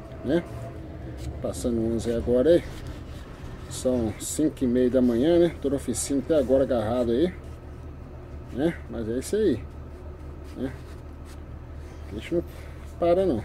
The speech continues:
né? Vamos lá, ó. Né?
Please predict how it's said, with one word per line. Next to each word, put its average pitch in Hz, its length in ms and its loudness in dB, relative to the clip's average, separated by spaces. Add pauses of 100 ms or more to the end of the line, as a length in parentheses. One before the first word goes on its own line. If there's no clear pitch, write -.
(720)
né? 160 180 -2 (1400)
Vamos 110 220 -4
lá, 156 180 2
ó. - 180 -4 (3000)
Né? 135 160 -4